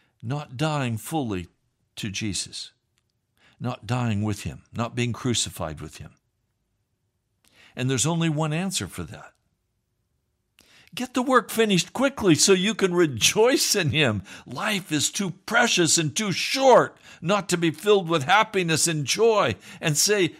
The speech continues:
"Jesus, I trust you." You are my Lord. You are my Savior. You know, right now, I'm in a very hard place.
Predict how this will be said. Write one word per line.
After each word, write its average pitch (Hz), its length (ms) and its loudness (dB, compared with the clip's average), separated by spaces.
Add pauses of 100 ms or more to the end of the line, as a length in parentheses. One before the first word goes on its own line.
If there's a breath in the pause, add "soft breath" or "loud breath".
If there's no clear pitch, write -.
"Jesus, 208 560 0
I 180 120 2
trust - 500 2
you." 185 320 -2 (460)
You 202 140 -2
are 196 80 0
my 180 160 4
Lord. 196 420 6
You 170 100 4
are 190 80 2
my 170 140 2
Savior. 170 760 -2 (3000)
You 120 80 -8
know, 104 60 -6
right 104 260 -4
now, 101 300 -2 (1800 soft breath)
I'm 160 140 -2
in 175 80 -4
a 120 60 -2
very 104 280 -2
hard 92 320 -4
place. - 480 -14